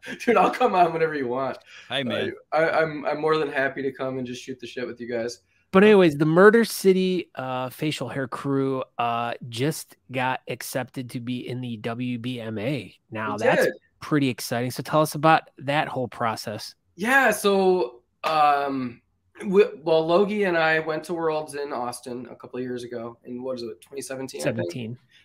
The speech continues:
Speaker 1: Yeah, <clears throat> and it was a lot of fun. Um, we really wanted to be more a part of, our club really wanted to be more a part of,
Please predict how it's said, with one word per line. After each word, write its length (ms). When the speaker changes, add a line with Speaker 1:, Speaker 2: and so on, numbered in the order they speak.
Speaker 1:
Yeah, 300
<clears throat> 80
and 420
it 60
was 120
a 40
lot 220
of 80
fun. 360
Um, 420
we 120
really 800
wanted 380
to 60
be 220
more 300
a 80
part 380
of, 200
our 140
club 320
really 180
wanted 220
to 80
be 120
more 200
a 60
part 340
of, 300